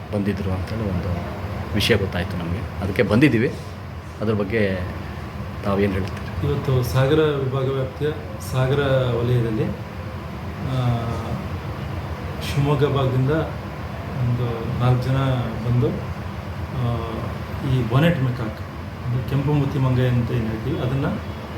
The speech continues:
Speaker 2: ಒಂದು ಸುಮಾರು ಇಪ್ಪತ್ತೈದರಿಂದ ಮೂವತ್ತು ಮಂಗಗಳನ್ನ ಹಿಡಿದಿದ್ದಾರೆ. ಈ ವನ್ಯಜೀವಿ ಕಾಯ್ದೆ ಅಡಿ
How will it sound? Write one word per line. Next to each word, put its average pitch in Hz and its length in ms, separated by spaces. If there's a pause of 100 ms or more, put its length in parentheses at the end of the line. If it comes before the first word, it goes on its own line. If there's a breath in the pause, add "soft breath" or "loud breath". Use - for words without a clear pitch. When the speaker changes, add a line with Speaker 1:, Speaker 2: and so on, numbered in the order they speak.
Speaker 2:
ಒಂದು 131 100
ಸುಮಾರು 131 360
ಇಪ್ಪತ್ತೈದರಿಂದ 139 920
ಮೂವತ್ತು 131 460
ಮಂಗಗಳನ್ನ 123 440
ಹಿಡಿದಿದ್ದಾರೆ. - 540 (1000)
ಈ 131 280
ವನ್ಯಜೀವಿ 165 440
ಕಾಯ್ದೆ 135 300
ಅಡಿ 123 160